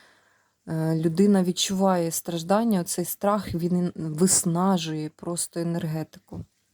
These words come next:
І тут треба зрозуміти, що це вам навмисно зроблено, так, і насолоджується оцим вашим станом. Але ж це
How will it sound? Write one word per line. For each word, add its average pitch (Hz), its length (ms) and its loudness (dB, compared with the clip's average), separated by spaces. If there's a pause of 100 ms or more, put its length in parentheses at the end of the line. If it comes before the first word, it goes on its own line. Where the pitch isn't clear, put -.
(1400)
І 185 80 -4
тут 196 220 -8
треба 175 280 4
зрозуміти, 165 920 -4 (560)
що - 200 -12
це - 240 0
вам 190 300 4
навмисно 180 720 0
зроблено, 165 800 -4
так, 196 280 -6
і - 120 -6
насолоджується 175 960 -2
оцим 175 500 -2
вашим 170 600 -6
станом. 165 600 -4 (1200)
Але 170 260 2
ж - 160 -2
це 190 260 2